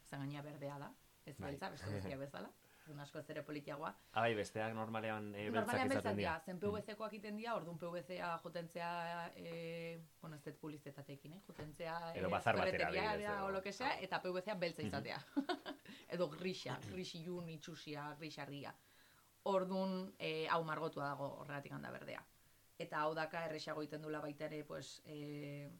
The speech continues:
Speaker 1: pues, agarrerako eta hola.
Speaker 2: Vale,
Speaker 1: Eta
Speaker 2: ondo.
Speaker 1: gero beste hau izan zen, osea, hau ja ez da ofiziala zen, medidak aldatu zituzten, eta metro batekoak izatera pasazian, orduan hau motza geratu da,
Speaker 2: Ah.
Speaker 1: ezin dut erabili.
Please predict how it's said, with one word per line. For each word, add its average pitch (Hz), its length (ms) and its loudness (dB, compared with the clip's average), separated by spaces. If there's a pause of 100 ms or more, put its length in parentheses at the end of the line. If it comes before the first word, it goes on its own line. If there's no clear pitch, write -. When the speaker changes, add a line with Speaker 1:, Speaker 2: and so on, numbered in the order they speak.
(140)
Speaker 1:
pues, - 180 -12
agarrerako 143 520 -4
eta 139 140 -10
hola. 135 140 -6 (140)
Speaker 2:
Vale, 104 380 -4
Speaker 1:
Eta 190 240 2
Speaker 2:
ondo. 185 100 0
Speaker 1:
gero 196 160 2
beste 254 280 -2
hau 262 200 2
izan 262 320 0
zen, 214 420 0 (100)
osea, 175 220 0 (300)
hau 208 280 4 (540)
ja 196 140 2
ez 208 100 -2
da 220 80 0
ofiziala 226 520 -2
zen, 170 180 -2
medidak 170 360 -2
aldatu 190 260 0
zituzten, 196 420 -6
eta 156 120 -2
metro 160 260 -2
batekoak 175 420 -2
izatera 180 400 -6
pasazian, 185 600 -6
orduan 165 260 -6
hau 170 140 0
motza 175 300 -4
geratu 170 300 0
da, 185 120 -4
Speaker 2:
Ah. - 200 -8
Speaker 1:
ezin 175 200 -8
dut 160 140 -6
erabili. 160 440 -6